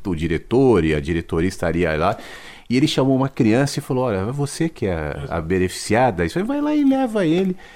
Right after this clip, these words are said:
E ali já foi um susto, né? Da, da inversão do,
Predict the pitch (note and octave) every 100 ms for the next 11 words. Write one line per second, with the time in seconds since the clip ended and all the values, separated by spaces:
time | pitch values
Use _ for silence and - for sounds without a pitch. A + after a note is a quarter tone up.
0 | - A2 A#2+ D#3 F3 E3+ D#3 F3+ F3 -
1 | E3 - - D#2 E2 A2 G#2+ G#2 F#2+ E2
2 | F2+ F#2 F#2 D3+ A3 G3+ F3 D#3 - D3+
3 | A2 F#3 - - - _ _ _ C2 F#2
4 | B2